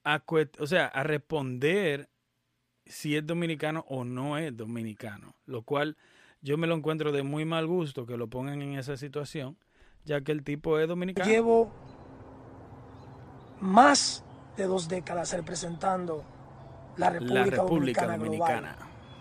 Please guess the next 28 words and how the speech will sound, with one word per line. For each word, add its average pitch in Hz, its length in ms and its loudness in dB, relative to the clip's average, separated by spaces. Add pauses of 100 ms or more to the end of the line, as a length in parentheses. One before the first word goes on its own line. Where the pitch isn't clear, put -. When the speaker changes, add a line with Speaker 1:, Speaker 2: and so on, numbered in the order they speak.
(560)
Speaker 2:
Yo 202 100 4
no 247 80 10
me 262 80 8
siento 214 320 2
dominicano 185 580 2
cuando 170 240 -4
me 165 140 -8
conviene, 175 400 2
yo 190 80 2
me 214 100 2
siento 220 280 0
dominicano 202 520 4
los 180 160 -4
trescientos 196 460 -2
sesenta 190 360 -6
y 180 40 -4
cinco 214 420 -2
días 208 260 0
del 175 160 -4
año. 190 360 -2 (1120)
Speaker 1:
Le 143 100 -4
voy 165 140 8
a 196 40 12
decir 196 260 6
algo, 180 220 4
un 165 100 -2
ejemplo 151 420 -4 (140)
personal, 139 540 -8